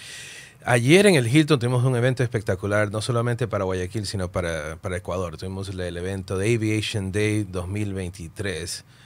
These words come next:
en el Hilton Colón. Fue la, el se-, el segundo año consecutivo que han decidido yata, que es la que hace el, la presentación de este, de ese show,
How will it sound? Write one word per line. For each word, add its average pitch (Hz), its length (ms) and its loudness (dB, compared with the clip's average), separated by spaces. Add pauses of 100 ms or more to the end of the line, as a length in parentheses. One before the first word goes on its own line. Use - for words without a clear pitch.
(440)
en 90 140 -8
el 90 120 -6
Hilton 110 280 -2
Colón. 90 540 -6
Fue 120 160 0
la, 123 200 2
el 101 200 -2
se-, 98 680 -4
el 92 80 -8
segundo 127 520 0
año 123 240 -2
consecutivo 104 720 -2
que 104 160 -2
han 101 60 -2
decidido 104 540 0
yata, 101 440 2
que 98 160 -10
es 95 60 -10
la 87 380 -6
que 82 180 -12 (120)
hace 95 480 -4
el, 78 220 -10
la 82 140 -10
presentación 95 600 -6
de 101 60 -4
este, 87 400 -8
de 87 100 -8
ese 113 160 -6
show, 113 300 0